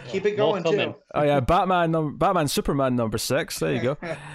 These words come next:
Speaker 3: Uh, so that's that. Uh, t-, t-, Birds of Prey
Speaker 1: Uh,
Speaker 3: Giant. Is that the, uh, Azarello one?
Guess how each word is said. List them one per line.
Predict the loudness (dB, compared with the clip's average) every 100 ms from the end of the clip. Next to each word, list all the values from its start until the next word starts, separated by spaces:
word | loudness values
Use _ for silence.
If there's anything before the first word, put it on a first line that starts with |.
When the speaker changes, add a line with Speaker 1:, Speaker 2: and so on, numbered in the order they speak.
| -16 -4
Speaker 3:
Uh, | 0 2 2 2 -2
so | -2
that's | -2 -2 0
that. | 0 0 0
Uh, | 0 2 2 2 -2
t-, | -8 -14
t-, | -14 -16 -20 -20 -20 _ _ _ -12 -2
Birds | 0 0
of |
Prey | 2 2
Speaker 1:
Uh, |
Speaker 3:
Giant. | 2 2 0
Is | 0
that | 2 2
the, | 2 2
uh, | 2 2
Azarello | 2 2 2 2
one? | 0 -2